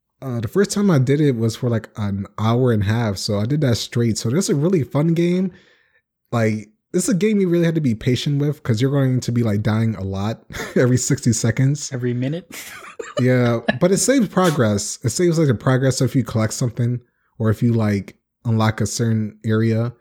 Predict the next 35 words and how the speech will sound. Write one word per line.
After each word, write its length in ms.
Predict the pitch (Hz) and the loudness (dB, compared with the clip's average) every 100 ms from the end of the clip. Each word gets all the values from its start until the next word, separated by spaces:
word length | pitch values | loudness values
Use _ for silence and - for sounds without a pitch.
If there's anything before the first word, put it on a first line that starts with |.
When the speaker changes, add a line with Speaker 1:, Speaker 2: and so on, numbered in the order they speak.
| _ _ - | _ _ -6
Speaker 1:
it 120 | 98 | -4
saves. 600 | - 113 113 117 120 - | 0 2 2 2 0 -4
So 140 | 117 | -2
when 160 | 104 113 | 0 2
you, 160 | 110 110 104 101 | 2 0 -2 -4
like, 260 | 101 92 | -4 -6
come 220 | - 117 | -4 -2
back 240 | 98 101 101 | -2 -2 -4
to 200 | 110 107 | -4 -4
it, 180 | 107 - _ _ - | -4 -10 _ _ -6
so 80 | 139 | -2
it's 80 | 139 | 0
not 140 | 180 | 0
like 160 | 175 165 | 0 0
you 80 | 160 | -2
had 80 | |
to 80 | 143 | 0
do 140 | 143 131 | -2 0
literally 380 | 139 160 151 131 | 0 0 0 0
the 100 | 110 | 0
whole 200 | 147 127 | 0 -2
<laughs> 20 | |
game 420 | 123 143 180 165 | -2 -2 0 0
in, 140 | 147 139 | 0 0
like, 220 | 131 123 | -2 -2
one 200 | 131 131 | -2 0
minute. 220 | 143 127 - - - _ - _ _ - - - - - - - - _ _ | 0 -2 -6 -16 -20 _ -20 _ _ -20 -20 -18 -18 -20 -20 -20 -20 _ _
Speaker 2:
Oh, 520 | 165 151 143 131 117 | 2 6 6 6 6
that'd 80 | 113 | 4
Speaker 1:
Uh, 60 | 143 | 4
Speaker 2:
be 100 | 123 | 2
fun. 240 | - 123 | 0 -2
That'd 120 | 139 131 | 0 -2
be 80 | |
funny. 480 | - 117 113 107 - | -2 -4 -4 -4 -8